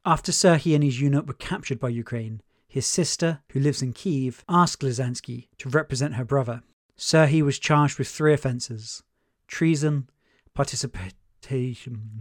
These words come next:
Uh, after Serhiy and his unit were captured, after Serhiy and his unit were captured by Ukraine,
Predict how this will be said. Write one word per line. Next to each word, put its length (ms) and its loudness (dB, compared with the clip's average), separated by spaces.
Uh, 200 -8
after 340 0
Serhiy 400 4
and 100 4
his 140 -2
unit 200 0
were 80 -8
captured, 420 -4
after 320 8
Serhiy 360 6
and 80 4
his 120 2
unit 200 2
were 80 -4
captured 420 -4
by 120 0
Ukraine, 520 -2